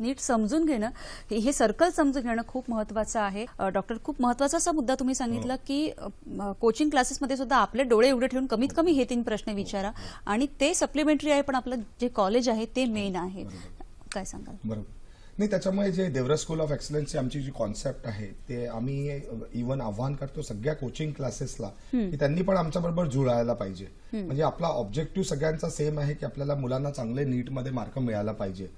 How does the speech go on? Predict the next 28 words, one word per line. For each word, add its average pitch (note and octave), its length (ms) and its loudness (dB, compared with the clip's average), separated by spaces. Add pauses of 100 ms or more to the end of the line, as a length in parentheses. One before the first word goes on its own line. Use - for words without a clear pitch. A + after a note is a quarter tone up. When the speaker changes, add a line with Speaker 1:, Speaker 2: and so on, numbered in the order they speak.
(420)
Speaker 2:
आणि C3 100 0
मी C#3 80 0
जसं C3 220 -2
म्हटलंय, D3+ 320 -2
ती D3+ 120 -2 (480)
क्लासेसलाही F3+ 600 2
खूप G3 140 0
बेनिफिट D#3 480 2
मिळेल D3+ 240 2
त्याचा, C#3+ 240 -2 (840)
<clears throat> E3 360 10
कारण C#3+ 140 2
की D3 80 -4
क्लासेस C3 400 -2
सांगू D#3+ 220 -2
शकतील D3+ 300 -6
की D#3 100 -6
माझ्या, C#3+ 300 -2
माझ्याकडे C#3+ 380 0
शंभर C#3+ 260 0
टक्के C#3+ 240 -4
मुलांना C3+ 360 -2
आज C3 120 -4
एमबीबीएस A#2 440 -2
ला B2 60 2
ॲडमिशन A2 380 -4
मिळाली. F#2+ 400 -4 (480)
Speaker 1:
हम्म. G3+ 320 -10